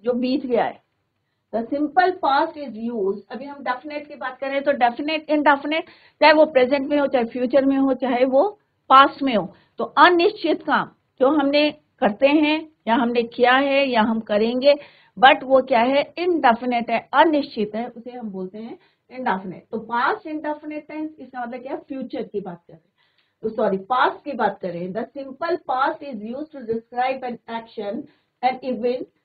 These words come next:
or condition that occurred in the past।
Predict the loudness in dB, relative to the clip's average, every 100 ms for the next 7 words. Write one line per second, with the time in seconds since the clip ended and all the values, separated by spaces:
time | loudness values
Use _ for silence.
0 | _ _ _ -4 2 4 2 -4 -8 -8
1 | -8 -8 -2 0 0 2 0 4 6 8
2 | 6 2 -2 2 4 4 2 4 4 4
3 | -8 _